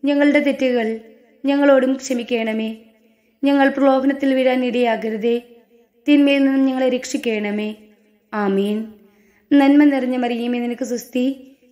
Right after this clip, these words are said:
കർത്താവ് അങ്ങയോട് കൂടെ, സ്ത്രീകളിൽ അങ്ങ് അനുഗ്രഹിക്കപ്പെട്ടവളാകുന്നു. അങ്ങയുടെ ഉദരത്തിന്റെ ഫലമായ ഈശോ അനുഗ്രഹിക്കപ്പെട്ടവനാകുന്നു.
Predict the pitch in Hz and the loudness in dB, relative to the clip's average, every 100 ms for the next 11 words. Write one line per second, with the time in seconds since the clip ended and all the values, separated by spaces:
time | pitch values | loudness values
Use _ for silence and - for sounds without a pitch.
0 | - 285 285 277 285 294 262 269 277 269 | -4 0 4 4 4 2 0 0 0 0
1 | 302 294 233 208 214 - - _ _ - | 0 0 -2 -4 -10 -14 -20 _ _ -20
2 | - 262 285 277 277 277 277 269 285 254 | -6 0 2 4 2 2 2 0 -2 -4
3 | 247 277 277 294 233 240 233 214 214 214 | -2 -4 -4 -6 -4 -2 -2 -2 -2 -2
4 | 226 226 - _ _ _ _ _ 277 294 | -4 -6 -12 _ _ _ _ _ 4 6
5 | 294 285 277 277 269 277 277 269 262 262 | 6 4 0 -2 0 -2 0 0 0 0
6 | 277 285 247 233 - 220 208 208 _ _ | 0 0 -2 -6 -6 -6 -6 -10 _ _
7 | _ _ 254 262 254 247 269 302 294 220 | _ _ -2 0 2 2 2 2 2 0
8 | 220 220 208 208 208 226 226 | -2 -2 0 -2 -2 -4 -6